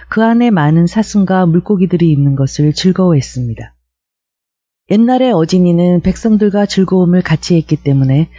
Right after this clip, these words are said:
참으로 즐길 수가 있었던 것입니다.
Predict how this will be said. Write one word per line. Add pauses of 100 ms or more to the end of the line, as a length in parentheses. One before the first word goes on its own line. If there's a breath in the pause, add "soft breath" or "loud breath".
(160 loud breath)
참으로
즐길
수가
있었던
것입니다.